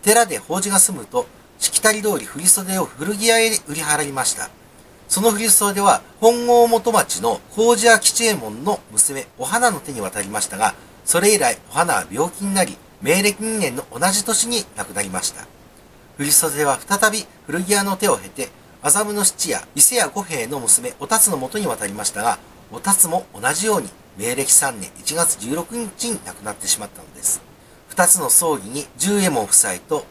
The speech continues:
吉右衛門夫妻もたまたま来ており、三家は相談して、因縁の振袖を本名字で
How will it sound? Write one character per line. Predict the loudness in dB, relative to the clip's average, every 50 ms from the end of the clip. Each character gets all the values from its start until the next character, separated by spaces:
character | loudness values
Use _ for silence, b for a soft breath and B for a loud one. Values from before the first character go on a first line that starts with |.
| -20 -20 _ -4 -2
吉 | -2 0 0 2
右 | 2 2
衛 |
門 | 2 0 -2
夫 | 2
妻 | 2 2 2 2 -2
も | -4 -6 -6 -6 -8 -14
た | -8
ま | -4 -2 0
た | 0 2
ま | 0 0
来 | -2 -2
て | -6 -6
お | -6 -6
り、 | -6 -10 -16 -20 -20 -20 -20 -20 -8
三 | -2 2 2 2 2 0
家 | -4 -6
は | 0 0
相 | 0 2 0 0 0
談 | 2 2 2
し | 2 0
て、 | -2 -2 -6 -6 -8 -14
因 | -10 -6 -4 -2 0 2
縁 | 2 2 2 0
の | -2 -2
振 | -2 -2 0 0
袖 | 2 2 0 0 0 0
を | 0 0 0 0
本 | 4 4 4 4 2 -2
名 | -2 -2 -2 -2
字 | -4 -6 -4
で | -4 -4 -4